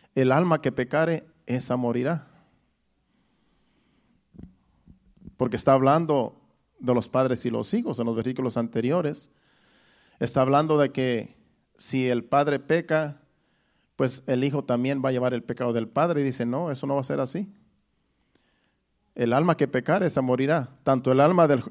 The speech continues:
hijo es mía, el alma del padre es mía. El alma que pecare, esa va a morir." La persona que comete pecado, el alma que está dentro muere de esa persona. Cuando una persona peca,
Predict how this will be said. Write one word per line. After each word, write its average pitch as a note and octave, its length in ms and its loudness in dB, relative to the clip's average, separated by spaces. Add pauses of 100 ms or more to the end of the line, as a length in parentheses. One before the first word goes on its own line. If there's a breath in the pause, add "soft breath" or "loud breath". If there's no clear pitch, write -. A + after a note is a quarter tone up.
hijo E3 280 4
es C#3 120 0
mía, F#3 400 0
el C3+ 160 2
alma D3 240 2
del B2+ 120 0
padre C#3+ 280 4
es B2 100 0
mía. E3+ 320 0 (720 soft breath)
El B2 200 4
alma D3 580 2
que A#2+ 140 2
pecare, E3 560 2
esa C3+ 160 0
va C3 80 2
a C#3 40 2
morir." C#3 440 -2 (2000)
La B2+ 200 0
persona D3+ 560 -2
que C#3 100 -8
comete C#3 340 -2
pecado, D#3 600 0
el B2 120 0
alma D3 220 2
que C3 80 -6
está C3 160 -2
dentro D3 260 -2
muere D3 280 0
de A#2+ 60 -2
esa B2+ 120 -8
persona. D#3+ 480 -6 (2250 soft breath)
Cuando C#3 180 4
una F3+ 140 8
persona D#3+ 460 2
peca, E3+ 500 0